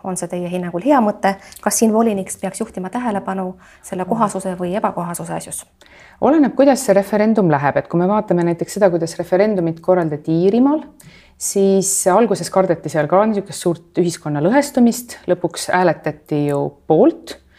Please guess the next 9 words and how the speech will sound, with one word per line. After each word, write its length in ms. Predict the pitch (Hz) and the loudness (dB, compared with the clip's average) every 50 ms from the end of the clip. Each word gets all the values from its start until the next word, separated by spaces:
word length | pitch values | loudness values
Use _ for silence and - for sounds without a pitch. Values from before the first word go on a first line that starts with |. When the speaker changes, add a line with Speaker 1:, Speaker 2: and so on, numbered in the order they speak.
| - - - - - _ - - | -20 -20 -20 -20 -20 _ -10 -8
Speaker 2:
ja 80 | 175 165 | -2 0
tekkis 320 | 185 196 190 - 190 185 | 0 -2 2 0 0 2
hoopis 320 | 190 185 185 185 - - - | 2 0 0 -2 -6 -2 0
selline 340 | 175 170 170 165 165 160 160 165 | 2 2 2 2 0 -2 0 0
positiivne, 760 | 226 220 226 - - - - 165 156 147 143 151 151 147 143 147 - - _ _ _ _ _ _ _ _ - - | 2 2 2 0 0 0 2 2 2 2 0 0 0 0 0 -2 -4 -8 _ _ _ _ _ _ _ _ -14 -10
ehm, 540 | 147 147 147 147 170 180 170 156 156 151 147 151 147 - - | -8 -8 -6 -8 -8 -8 -8 -8 -8 -8 -8 -8 -6 -6 -2
rahva 520 | 160 190 208 - - - - 160 151 156 156 | 0 0 0 -2 -4 -2 0 2 2 2 2
ühtekuuluvustunne, 1120 | 190 190 196 208 190 - 160 151 147 139 147 147 - - - 156 156 156 151 143 143 139 | 2 2 2 0 2 4 2 2 2 0 -2 -4 -4 -2 -2 0 0 0 0 0 0 -2
et 120 | 139 139 | -4 -6